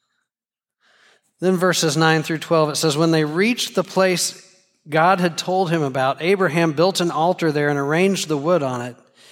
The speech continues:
He bound his son Isaac and laid him on top of the wood. Then he reached out his hand and took the knife to slay his son.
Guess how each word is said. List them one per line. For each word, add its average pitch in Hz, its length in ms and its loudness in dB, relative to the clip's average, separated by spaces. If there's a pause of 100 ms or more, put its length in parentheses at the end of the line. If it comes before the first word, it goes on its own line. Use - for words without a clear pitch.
(140)
He 180 140 -2
bound 202 360 2
his 214 160 0
son 190 260 2
Isaac 139 520 -4
and 147 100 -2
laid 175 200 0
him 170 160 0
on 143 200 -4
top 180 420 0
of 151 260 -6
the 143 80 -4
wood. 135 440 -6 (480)
Then 190 180 4
he 196 180 4
reached 202 440 0
out 185 200 4
his 170 220 -2
hand 170 260 2
and 147 120 -2
took - 260 -6
the 170 100 -4
knife 156 340 -2
to 151 100 -8
slay 156 360 -2
his 151 180 -6
son. 127 460 -6